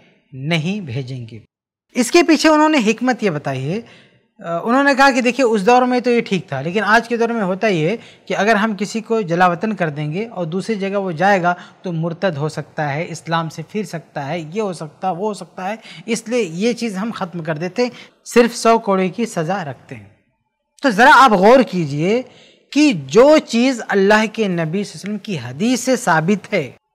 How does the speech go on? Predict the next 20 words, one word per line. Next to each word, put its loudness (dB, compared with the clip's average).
मसलहत 4
के 2
नाम 4
पर, 2
हिकमत 2
के 2
नाम 4
पर 0
उस 2
चीज़ 6
का 4
एक 6
हिस्सा 2
ख़त्म -2
किया 2
जा -2
रहा -6
है -10
कि 4
आज 6